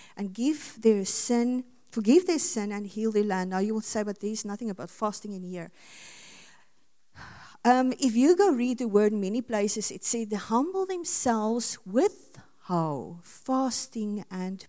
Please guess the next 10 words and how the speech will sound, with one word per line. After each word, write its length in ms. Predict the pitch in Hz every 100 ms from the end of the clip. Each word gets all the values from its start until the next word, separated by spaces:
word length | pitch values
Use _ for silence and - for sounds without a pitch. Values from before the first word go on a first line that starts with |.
| _
prayer. 520 | 196 175 156 - 165 _ _ _
How 340 | - 247 311 339
do 80 |
you 300 | 302 277 269 - - - -
humble 340 | 233 233 226
yourself? 540 | 226 190 185 - 113 - - - -
So 140 | 294
what 280 | 262 339 415
is 160 | 392 -
this 240 | 302 -